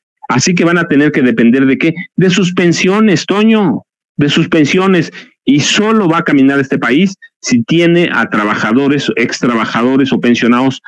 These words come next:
bien remunerados. No digo de cincuenta mil pesos, Toño, pero sí, por ejemplo, hoy tenemos pensiones. Me escribía el viernes una, una, una señora y me decía, "Yo tengo una pensión de novecientos pesos". Esa es una vergüenza, Toño.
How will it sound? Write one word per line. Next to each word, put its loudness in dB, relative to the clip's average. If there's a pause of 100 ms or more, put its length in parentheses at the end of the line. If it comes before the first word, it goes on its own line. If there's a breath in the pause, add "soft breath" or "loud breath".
(200 loud breath)
bien 2
remunerados. 2
No 2
digo 0
de 2
cincuenta 0
mil 4
pesos, 0
Toño, 0 (260 loud breath)
pero 0
sí, 0
por 0
ejemplo, 0
hoy -2
tenemos 2
pensiones. 0 (160)
Me 2
escribía 0 (360 loud breath)
el 2
viernes 0
una, 2
una, 2
una 4
señora 2
y 2
me 4
decía, 0
"Yo 0
tengo 2
una 2
pensión 0
de 2
novecientos 0
pesos". 0
Esa 2
es 2
una 2
vergüenza, 0
Toño. 0